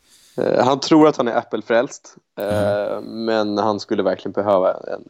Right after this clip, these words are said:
Speaker 1: en, en mer, eh, hård telefon.
Speaker 2: Men då kanske
Speaker 1: Eh.
Speaker 2: han ska kolla lite mer på typ Google eller Samsungs Galaxy aktivtelefoner.
Speaker 1: Ja, alltså det,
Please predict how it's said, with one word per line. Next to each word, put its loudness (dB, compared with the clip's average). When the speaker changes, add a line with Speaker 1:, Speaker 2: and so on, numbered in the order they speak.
Speaker 1:
en, -16
en 2
mer, 2
eh, -4
hård 2
telefon. 0
Speaker 2:
Men -10
då -6
kanske 0
Speaker 1:
Eh. -2
Speaker 2:
han -4
ska -10
kolla -8
lite -8
mer -6
på -12
typ -12
Google -10
eller -2
Samsungs -4
Galaxy -6
aktivtelefoner. -8
Speaker 1:
Ja, 6
alltså 0
det, 0